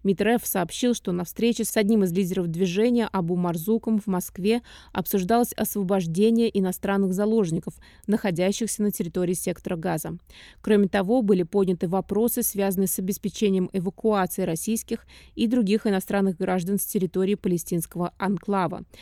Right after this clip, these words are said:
Об этом сообщает Интерфакс. В сообщении мида не сказано, кто именно участвовал в переговорах с Абу Марзуком. Пресс-секретарь президента Р Ф Дмитрий Песков сообщил, что контактов Владимира Путина с делегацией «Хамас» не планируется.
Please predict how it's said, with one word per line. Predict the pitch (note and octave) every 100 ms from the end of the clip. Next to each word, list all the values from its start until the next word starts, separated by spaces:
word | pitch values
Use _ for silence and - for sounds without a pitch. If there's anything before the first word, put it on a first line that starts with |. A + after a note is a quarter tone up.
| - -
Об | - D#3+
этом | F#3 A#3 B3
сообщает | - F#3+ F3 - F#3 F3 -
Интерфакс. | F3+ E3+ F3+ - E3 - - - _ - - -
В | -
сообщении | G#3+ G3 B3+ B3
мида | A#3+ C4 G#3
не | A3+
сказано, | - B3 A#3 F#3 F#3
кто | - A#3
именно | G#3+ G#3+ G3
участвовал | F3+ - G3 F#3+ F#3
в | -
переговорах | F#3+ F#3 F3 G#3+ A#3 -
с | F#3+
Абу | F3 G3
Марзуком. | G3 F#3 G#3 - D#3+ D#3+ - - -
Пресс-секретарь | G#3 G#3 - G3 G#3+ G3+
президента | - F#3 F#3 F#3+ G3
Р | F#3+
Ф | F3+ -
Дмитрий | E3 G3 F#3 E3+
Песков | E3+ E3 - A3+ -
сообщил, | F#3+ E3 - A#3 A3+
что | - F#3
контактов | - F3+ E3+ G3+ A3 - A#3+ -
Владимира | G3+ G3+ G3+ G3+ F#3
Путина | G#3+ G3+ G3+
с | E3+
делегацией | F#3 F3+ F#3+ E3+ F3
«Хамас» | - F#3 F3 G#3 - - - -
не | F3+ F3+
планируется. | E3+ F#3+ F3 F3 E3 D#3 - F3